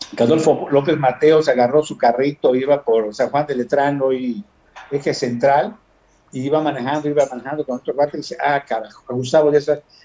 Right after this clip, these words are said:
ve lo que hizo este pendejo tan rápido, ve qué, qué, qué gran, que el estacionamiento está convirtiendo aquí, este,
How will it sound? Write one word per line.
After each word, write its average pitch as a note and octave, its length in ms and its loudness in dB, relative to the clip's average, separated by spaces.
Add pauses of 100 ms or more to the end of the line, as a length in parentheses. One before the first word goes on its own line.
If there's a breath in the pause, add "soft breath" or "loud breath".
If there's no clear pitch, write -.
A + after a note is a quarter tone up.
(140 soft breath)
ve D3+ 220 0
lo E3+ 160 0
que C#3+ 80 -8
hizo C#3+ 160 -6
este C#3 220 -4
pendejo B2+ 480 -6
tan C3 160 -8
rápido, D3+ 320 -4
ve D#3+ 180 -6
qué, D#3+ 240 -10 (140)
qué, E3+ 360 -2 (360 soft breath)
qué F3+ 280 -2
gran, A#3 500 0 (1600)
que F#3 100 -4
el D3+ 320 -4
estacionamiento D#3+ 680 -6
está G3 200 -2
convirtiendo A3+ 460 -4
aquí, G3+ 600 -4
este, C#3+ 600 -6